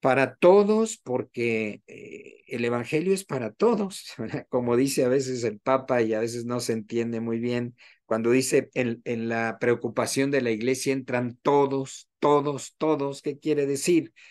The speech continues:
Que el evangelio es para todos. Naturalmente, el que lo recibe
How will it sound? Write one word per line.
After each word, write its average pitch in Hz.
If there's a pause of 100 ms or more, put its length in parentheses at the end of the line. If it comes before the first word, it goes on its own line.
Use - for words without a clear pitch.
(160)
Que -
el 139
evangelio 143
es -
para 107
todos. 85 (380)
Naturalmente, 123
el 98
que 98
lo 98
recibe 95